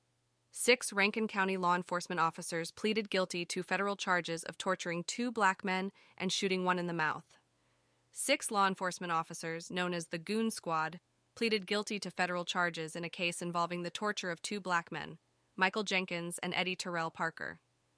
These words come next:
The officers, consisting of five Rankin County Sheriff's Department deputies and a Richland police officer, assaulted and racially abused Jenkins and Parker during an unauthorized raid on Parker's home in Braxton, Mississippi. They beat,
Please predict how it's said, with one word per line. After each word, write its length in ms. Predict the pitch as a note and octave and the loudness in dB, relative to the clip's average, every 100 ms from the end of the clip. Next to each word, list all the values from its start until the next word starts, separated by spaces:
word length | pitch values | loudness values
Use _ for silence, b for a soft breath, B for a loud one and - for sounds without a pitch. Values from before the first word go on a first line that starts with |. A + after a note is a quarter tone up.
| _ _ | _ _
The 100 | G#3+ | 6
officers, 540 | A3 A#3 A#3+ F3+ F3 - | 8 8 2 -2 -4 -4
consisting 480 | G3+ G3+ G3 F#3+ | -4 -4 -4 -2
of 100 | F3 | -4
five 360 | - F#3+ G#3 G3 | 4 6 6 4
Rankin 320 | F#3 F#3+ G3 | -2 -2 -6
County 280 | G3 F3+ F3 | -2 -2 -2
Sheriff's 400 | - F#3 F3+ - | -2 0 -2 -4
Department 460 | F3 F3+ F3 E3+ - | -4 -2 -2 -2 -4
deputies 500 | F3 F3 E3 E3 - | -4 -4 -6 -8 -6
and 140 | F3 | -6
a 60 | E3 | -2
Richland 420 | F3+ - F3 E3+ | -2 -2 -4 -4
police 320 | F3+ F3+ - | -4 -6 -4
officer, 520 | D#3+ - - D#3 E3+ b b b b b | -4 -4 -6 -6 -8 b b b b b
assaulted 540 | G3+ - G#3+ G#3+ A3 | -2 4 4 4 0
and 160 | G3 F#3 | 0 2
racially 400 | F#3+ - G3 F#3+ | 2 2 -2 -4
abused 340 | F3+ F#3+ F#3 | -2 -2 -2
Jenkins 380 | - F#3 F#3+ F#3 | 0 0 0 -4
and 120 | F3+ | -6
Parker 380 | F3 G3+ - E3+ E3+ | 0 0 0 -4 -4
during 320 | F3+ F3 F3 | -2 -2 -2
an 80 | E3+ | -2
unauthorized 720 | F#3 F#3 F#3+ F3+ E3+ E3+ F3+ | 2 2 2 0 -2 -2 0
raid 320 | G3 F3 E3 | 2 2 0
on 140 | F3 F3+ | -6 -2
Parker's 400 | F#3 F3 F#3 - | -2 -2 -6 -2
home 260 | F#3 F3 | -2 -2
in 100 | E3 | -2
Braxton, 480 | E3 E3+ - - E3+ | 0 0 0 -6 -6
Mississippi. 640 | E3+ - - F3 D3+ - _ _ _ _ _ _ _ _ _ | -6 -8 -6 -6 -6 -10 _ _ _ _ _ _ _ _ _
They 120 | F#3+ | -4
beat, 420 | F3+ A3 - - | 0 -2 -4 -12